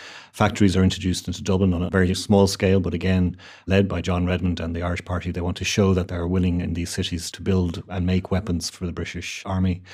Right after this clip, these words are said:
These factories normally employ local women in the cities. So there's a huge change for women in Dublin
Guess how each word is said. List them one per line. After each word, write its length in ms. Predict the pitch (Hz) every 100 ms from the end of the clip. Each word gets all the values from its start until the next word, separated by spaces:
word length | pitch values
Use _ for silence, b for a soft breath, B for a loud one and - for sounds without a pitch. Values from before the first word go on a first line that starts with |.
| B B B -
These 140 | 95
factories 440 | - 95 101 87 90
normally 380 | 92 92 87
employ 520 | 90 92 95 90 87 87
local 260 | 95 87 92
women 400 | 90 90 87 87
in 140 | 85
the 60 | 85
cities. 520 | - - 87 - - B B B B
So 120 | -
there's 120 | 101
a 80 | 113
huge 220 | 135 107
change 500 | - 113 104 104 92
for 140 | - 90
women 380 | 90 90 87 90
in 180 | 98 92
Dublin 420 | 92 82 85